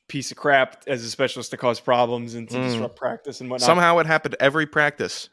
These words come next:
Speaker 2: at U R I, though. <laughs>
Speaker 1: Because we had a kid who wasn't supposed to be playing Division One football who was a charity case on the roster who
Speaker 2: Is it
Speaker 1: was
Speaker 2: you?
Speaker 1: constantly cause-, I mean, I was a starter for thirty-nine career games and I was on scholarship, so we know that that was not me.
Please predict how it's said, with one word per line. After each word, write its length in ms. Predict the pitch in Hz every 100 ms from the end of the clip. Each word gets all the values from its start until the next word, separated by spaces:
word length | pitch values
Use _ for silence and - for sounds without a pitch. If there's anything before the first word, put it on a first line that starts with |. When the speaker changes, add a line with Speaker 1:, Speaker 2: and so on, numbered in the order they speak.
| -
Speaker 2:
at 100 | 82
U 140 | 120
R 140 | 120 120
I, 120 | 123
though. 460 | 196 190 147 95 -
<laughs> 100 | 170
Speaker 1:
Because 560 | 196 196 - 233 254 196
we 260 | 160 190
had 380 | 185 - 196 247
a 80 | 202
kid 280 | - - 202
who 100 | 196
wasn't 440 | 160 196 185 190
supposed 480 | - 160 - 196 196
to 60 | 170
be 140 | 165
playing 360 | - 175 175 175
Division 420 | 151 170 160 170
One 160 | 156 131
football 480 | - 185 180 147
who 140 | 135 156
was 180 | 147 143
a 60 |
charity 500 | 120 - 165 185 160
case 340 | - 147 131 - -
on 260 | 147 160
the 80 | 151
roster 720 | 123 143 151 143 - 127 120 - _ _
who 40 | 139
Speaker 2:
Is 80 | 147
it 40 |
Speaker 1:
was 100 | 135
Speaker 2:
you? 180 | 147 180
Speaker 1:
constantly 540 | 156 165 - 160 151
cause-, 240 | 135 151 139 _ _ _ _ _ _ _ _
I 80 | 135
mean, 140 | 147 139
I 100 | 147
was 180 | 147
a 40 | 123
starter 320 | - 151 147
for 120 | 143
thirty-nine 440 | 139 151 143 143 135
career 220 | 156 143
games 320 | 143 165 156
and 80 | 151
I 80 | 147
was 100 | 135
on 120 | 139
scholarship, 480 | - 151 185 180 151
so 100 | 160
we 140 | 135
know 140 | 135 147
that 160 | 139
that 180 | 131 131
was 180 | 147 127
not 220 | 139 143
me. 260 | 147 180